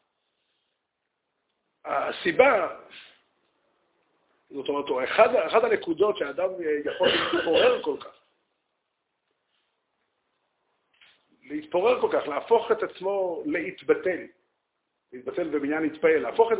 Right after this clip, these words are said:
עצמו לכלום. זה בגלל שהוא לא מודע ל-,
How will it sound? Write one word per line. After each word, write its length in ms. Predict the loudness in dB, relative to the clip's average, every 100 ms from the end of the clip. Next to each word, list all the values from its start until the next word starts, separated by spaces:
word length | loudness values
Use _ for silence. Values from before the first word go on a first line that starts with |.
| 0
עצמו 140 | 0
לכלום. 480 | 0 0 -2 -2 -6 _ _ _ _ _ _ _ _ _ _ _ _ _ -20 -20 _ _
זה 140 | -2 0
בגלל 180 | 2 2
שהוא 220 | 2 4
לא 140 | 6 6
מודע 360 | 4 4 4
ל-, 500 | 6 6 8 8 4